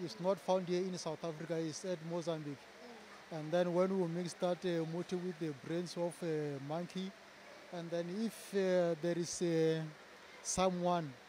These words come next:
who is not, uh, educated, maybe doesn't, uh, is not,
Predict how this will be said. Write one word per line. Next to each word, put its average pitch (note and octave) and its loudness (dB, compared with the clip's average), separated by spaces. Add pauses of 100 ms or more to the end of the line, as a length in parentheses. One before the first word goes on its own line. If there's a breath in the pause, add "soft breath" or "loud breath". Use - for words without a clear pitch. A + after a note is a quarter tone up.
(360)
who F3 2
is - -4 (120)
not, F3+ 4 (120)
uh, D#3+ -2
educated, F3 2 (540)
maybe F3+ 0
doesn't, F#3 -2
uh, F3+ -2
is E3 -4
not, F#3+ 2